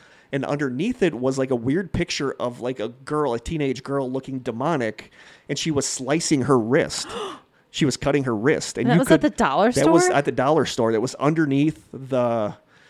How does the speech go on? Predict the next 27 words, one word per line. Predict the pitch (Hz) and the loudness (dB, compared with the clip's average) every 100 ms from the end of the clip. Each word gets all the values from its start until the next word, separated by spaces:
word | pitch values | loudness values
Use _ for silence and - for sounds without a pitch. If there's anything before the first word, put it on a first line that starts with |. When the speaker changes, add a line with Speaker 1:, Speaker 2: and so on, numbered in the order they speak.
| - - _ _ _ _ | -20 -20 _ _ _ _
Speaker 1:
and | - - 143 | -4 -2 0
I | |
guess | 131 170 - | -2 -2 -2
the | 143 | 0
company | 151 151 160 | 2 2 2
said | 135 - 143 | 4 4 4
that | 131 - | 2 0
that | 123 | 0
was, | 123 131 | 2 2
like, | 123 123 | 0 -2
a | - | -4
Halloween | - 127 131 117 127 160 175 131 | -2 0 2 0 2 2 0 -2
wand | 123 135 151 | 0 0 0
they | |
had | 131 143 | 0 2
at | 127 | 2
one | 131 143 | 2 0
time, | - 135 151 | -2 -2 -2
but | 143 - | -2 -4
they | 127 | -4
just | 147 - 143 | -4 -6 -8
marketed | 127 135 143 135 | -6 -4 -4 -2
it | 131 127 | -4 -4
instead | 127 - - 131 | -8 -4 0 0
as, | 135 123 131 | 2 0 0
like, | 127 | -2
a | 120 101 | -2 -4